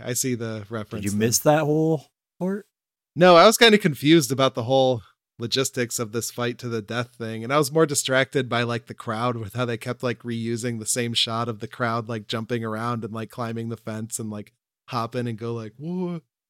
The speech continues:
Speaker 1: And then, like, for some reason, this gangster party has, like, invites the, the goth gang to the party. And I, I was, I was, uh, more intrigued by the goth gang.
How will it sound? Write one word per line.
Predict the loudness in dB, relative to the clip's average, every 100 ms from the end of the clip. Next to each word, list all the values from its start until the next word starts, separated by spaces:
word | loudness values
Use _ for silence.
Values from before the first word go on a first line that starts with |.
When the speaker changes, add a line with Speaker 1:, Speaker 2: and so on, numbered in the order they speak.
| _ -6
Speaker 1:
And | 2
then, | 4 6
like, | 4 0
for | 0 0
some | 2 2
reason, | 2 2 0 0
this | -2 -2
gangster | -2 -2 -2 -4
party | -2 0 2 0
has, | -2 -4 -4
like, | -6 -8 _ -8
invites | -6 -2 -2 -4
the, | -6 -4 -6 -6
the | -10
goth | -8 -4 -4 -4 -14
gang | -10 -6 -4 -4 -8 _ _ _
to | -10
the | -8
party. | -4 -2 0 2
And | 2
I, | 2 2 0 2
I |
was, | 0 -2 _ _ _ _ _ _ _ -6
I | -4
was, | -2
uh, | -2 -2
more | 0 0
intrigued | 0 2 2
by | 0 -6
the | -4
goth | -4 -4 -4
gang. | -10 -8 -8